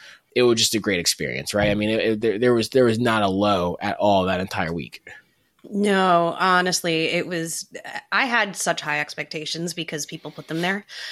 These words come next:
Speaker 2: and I wasn't disappointed with anything. And I won't lie, I mean, part of me was thinking, like, "Okay, I expect this to just be top class, like,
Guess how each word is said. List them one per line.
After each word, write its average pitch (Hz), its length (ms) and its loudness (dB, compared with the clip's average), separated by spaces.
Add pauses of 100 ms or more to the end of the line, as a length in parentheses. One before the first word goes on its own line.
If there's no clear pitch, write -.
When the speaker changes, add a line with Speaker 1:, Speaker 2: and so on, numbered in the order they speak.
(280)
Speaker 2:
and 160 460 -2 (100)
I 196 180 -2
wasn't 294 260 4
disappointed 214 520 2
with 170 140 2
anything. 156 560 0
And 147 440 -2 (320)
I 180 100 -2
won't 220 240 2
lie, 190 240 4
I 165 100 2
mean, 160 180 -2
part 170 220 0
of 180 80 -8
me 165 160 -2
was 160 140 -2
thinking, 165 760 -2
like, 156 280 -4
"Okay, 156 560 0 (640)
I 156 160 2
expect 165 400 -4
this 156 180 -4
to 170 100 -8
just 139 220 -8
be 127 100 -16
top 175 320 -2
class, 143 400 -2
like, - 280 -12